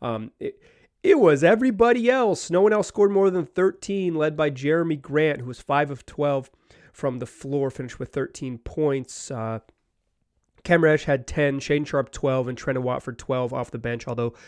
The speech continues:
some of those points came after the game was already decided. Yusuf Nurkic, we'll talk about him a bunch in the second segment, he had five points and six boards to go with two dimes in his return to action, the first game since February first.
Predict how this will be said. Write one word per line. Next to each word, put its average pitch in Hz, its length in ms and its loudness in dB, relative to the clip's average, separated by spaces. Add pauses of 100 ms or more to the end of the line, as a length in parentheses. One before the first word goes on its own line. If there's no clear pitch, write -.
(140)
some 151 360 0
of 143 220 2
those 123 240 -2
points 143 400 -2
came 127 260 -6
after 131 300 -6
the 131 100 -4
game 131 320 -2
was 131 160 -6
already 120 420 -4
decided. 156 560 0
Yusuf 202 300 0
Nurkic, 180 320 0
we'll 139 80 -8
talk 143 180 -2
about 135 180 -2
him 135 100 -6
a 127 40 -4
bunch 143 220 -2
in 135 60 -12
the 127 80 -10
second 131 240 -6
segment, 139 340 -4 (240)
he 180 100 2
had 160 140 2
five 139 400 -2
points 120 400 -10 (300)
and 117 260 -4
six - 480 -6
boards 127 460 -6
to 120 80 -10
go 120 80 -4
with 120 180 -6
two 139 160 -6
dimes 165 520 0
in 143 100 -4
his 139 260 -6
return 160 480 -4
to 160 220 -8
action, 147 440 -4
the 131 60 -6
first 139 300 -8
game 131 220 -6
since 127 240 -8
February 123 680 -4
first. - 960 -2